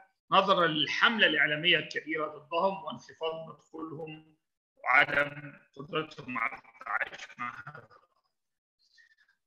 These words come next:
المريض يشتكي وزارة الصحة، في وزارة الصحة يقدم شكوى في نقابة الأطباء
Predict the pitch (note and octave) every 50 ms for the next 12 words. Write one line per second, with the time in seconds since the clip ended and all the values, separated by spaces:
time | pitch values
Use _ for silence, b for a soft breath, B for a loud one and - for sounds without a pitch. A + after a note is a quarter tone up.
0 | _ _ - E3+ F3+ F#3 F#3+ G3 B3 C#4 C4 C4+ A3 - - - C4+ C#4 C#4 C#4+
1 | C#4 C4+ A3+ F#3 E3+ G#3+ G#3 G3 - - - - - - G#3+ - - - F4+ -
2 | - F3+ E3+ D#3 D#3 E3+ F3 D#3 - - - - F#3+ - - D4+ - - - -
3 | F#3 E3 D#3+ D3+ - - G3 - - - E3 C#3+ - D3 C#3+ - - F#3 F3+ F3
4 | D3+ - - - - - D3 D#3 F3 G3 B3+ - - - -